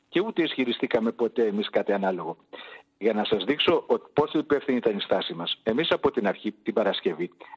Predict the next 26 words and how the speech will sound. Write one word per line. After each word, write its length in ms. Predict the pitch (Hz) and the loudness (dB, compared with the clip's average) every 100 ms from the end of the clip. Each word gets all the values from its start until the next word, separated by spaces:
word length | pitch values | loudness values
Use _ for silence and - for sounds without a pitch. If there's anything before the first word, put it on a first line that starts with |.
| - | -4
ερωτήματα 720 | 120 123 123 185 165 113 - - - | 0 0 0 0 0 0 -4 -12 -6
απευθύναμε 680 | - 107 107 - 107 90 78 - - - - - | -4 -2 -2 -2 -2 -4 -8 -16 -20 -20 -20 -2
προς 220 | 113 - | -2 2
τα 120 | 110 | 0
συναρμόδια 600 | - 110 104 110 113 107 | 2 0 0 0 0 0
Υπουργεία 600 | 104 107 104 110 107 92 - | -2 -2 -2 0 0 -2 -2
Εξωτερικών 1000 | - - 110 113 104 - 117 101 95 92 | -2 0 0 0 -2 0 0 0 -2 -2
και 160 | 113 | 0
Άμυνας. 480 | 101 98 82 78 - - - _ | 0 -2 -6 -6 -8 -12 -20 _
Και 120 | - 143 | -2 -2
όταν 280 | 196 214 | 0 0
από 200 | 190 160 | 0 0
τις 120 | 156 156 | 0 0
απαντήσεις 520 | - 143 214 196 - | 2 0 0 -4 -8
τους 180 | - - _ - | -12 -18 _ -20
φαινόταν 520 | - 135 135 - 123 120 | -4 0 0 2 0 0
ότι 200 | 117 120 | -2 0
δεν, 280 | 131 110 - _ _ _ | -2 -2 -8 _ _ _
ε, 80 | 110 110 104 - 110 113 | -2 -2 -2 -6 -10 -10
δίνεται 340 | 139 117 120 | -4 -2 0
όλη 260 | 113 117 117 | -2 0 -2
η 40 | |
αλήθεια 380 | 110 120 - 107 | 0 -2 -2 -2
στον 200 | - 104 | 0 -4
ελληνικό 320 | 101 101 117 | -4 -4 -2
λαό, 300 | 110 113 110 | 2 2 0